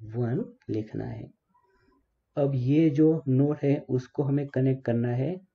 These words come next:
तो फ़ाइव प्लस नाइन हमें कितना मिला, फ़ोर्टीन मिला और लेफ्ट साइड ज़ीरो रखना है, राइट साइड वन असाइन करना है। अब ये दो नोड में हम कनेक्ट करेंगे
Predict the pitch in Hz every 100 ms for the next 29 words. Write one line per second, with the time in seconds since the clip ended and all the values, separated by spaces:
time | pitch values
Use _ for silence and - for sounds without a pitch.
0 | _ _ _ _ _ _ _ - 117 -
1 | 127 131 147 156 143 147 143 135 135 139
2 | 139 143 - 123 131 135 135 143 143 135
3 | 143 143 - 123 127 147 143 139 135 139
4 | 139 _ _ _ _ _ _ 123 120 117
5 | 123 139 - 147 143 143 127 117 123 143
6 | 139 139 135 135 131 139 156 117 110 123
7 | 135 - 120 131 190 160 123 120 127 147
8 | 175 - - - 123 127 170 - 117 101
9 | 113 - - _ _ _ _ _ _ -
10 | _ - 120 117 127 147 143 139 139 131
11 | 127 127 131 135 135 139 131 127 131 -
12 | 127 127 131 131